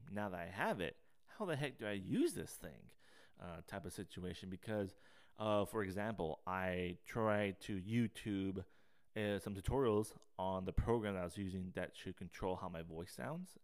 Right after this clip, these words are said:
and how my intro and my voice fade in together. And I couldn't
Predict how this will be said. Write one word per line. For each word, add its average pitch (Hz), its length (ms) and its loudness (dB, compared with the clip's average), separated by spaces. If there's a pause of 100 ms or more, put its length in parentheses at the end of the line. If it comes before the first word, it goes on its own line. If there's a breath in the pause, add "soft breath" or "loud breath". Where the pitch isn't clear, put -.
and 90 220 -6
how 98 140 -6
my 95 180 -6
intro 98 420 -4
and 90 160 -6
my 90 100 -4
voice 92 480 -2 (440 soft breath)
fade 92 220 0
in 92 140 0
together. 90 500 0 (600 loud breath)
And 85 80 -12
I - 200 -12
couldn't 120 340 -2